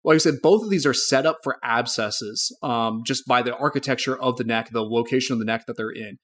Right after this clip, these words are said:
And there's a good chance that you could do everything right as an outpatient pediatrician. You could recognize the infection, you could start them on the appropriate antibiotic, you could do everything right, and it forms an abscess and you don't have source control. And in which case, it doesn't matter. This infection is going to progress and it's gonna need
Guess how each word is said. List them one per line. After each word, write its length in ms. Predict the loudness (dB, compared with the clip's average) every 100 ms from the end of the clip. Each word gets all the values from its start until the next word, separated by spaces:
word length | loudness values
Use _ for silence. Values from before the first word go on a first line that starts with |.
| -2
And 440 | 2 4 2 0
there's 200 | 2 4
a 80 | 4
good 320 | 2 4 4
chance 260 | 4 2 2
that 200 | -2 -6
you 60 | -4
could 120 | -2
do 120 | -2 -2
everything 440 | 0 2 2 0
right 140 | 0 -2
as 120 | -4
an 60 |
outpatient 360 | -6 -6 -10 -10
pediatrician. 500 | -12 -10 -10 -10 -8
You 160 | -2 0
could 140 | -2 0
recognize 400 | 0 2 0 -2
the 80 | -4
infection, 360 | -6 -8 -6 -6
you 60 |
could 80 | -4
start 280 | 0 4 4
them 120 | 4
on 60 | 2
the 80 |
appropriate 420 | -2 -6 -6 -6 -6
antibiotic, 380 | 0 0 0 -2
you 80 |
could 180 | -6 -4
do 140 | 4 4
everything 260 | 6 2
right, 200 | 2 0 -2 _ _ -4
and 140 | -2
it 140 | 0 -4 _ 0
forms 300 | 6 6 6
an 80 |
abscess 380 | 2 2 0 -4
and 80 | -2
you 60 | 2
don't 140 | 4
have 120 | 4
source 240 | 0 -6 -8
control. 340 | -12 -14 -18 _ _ _ -4
And 80 | 2
in 80 |
which 140 | 2 4
case, 140 | 2
it 140 | 2 2
doesn't 300 | 2 2 -4
matter. 440 | -2 -2 -2 -4
This 200 | -2 0
infection 360 | 2 2 0 -4
is 80 |
going 220 | -2 0 0
to 60 |
progress 440 | -2 -2 0 0 -2
and 140 | -6
it's 120 | -6
gonna 240 | 0 0 2
need 360 | 0 -4 -6